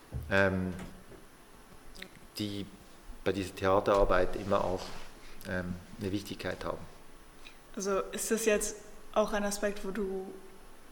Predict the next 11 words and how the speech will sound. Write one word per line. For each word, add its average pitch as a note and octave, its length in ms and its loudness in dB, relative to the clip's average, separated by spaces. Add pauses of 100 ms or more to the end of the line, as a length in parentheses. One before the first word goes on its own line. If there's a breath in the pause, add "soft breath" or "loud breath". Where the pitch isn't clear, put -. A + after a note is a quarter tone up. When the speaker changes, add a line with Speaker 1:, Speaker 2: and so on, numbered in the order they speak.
Speaker 2:
wo G#3 160 -2
du G#3 120 0
für G#3+ 180 0
dich G#3 220 -2
selber G#3 580 4
voll G#3 320 0
wichtig G3+ 360 -6
findest? F#3 500 -6
Also G3+ 180 0
dass G3 200 -2
du, G3 220 -6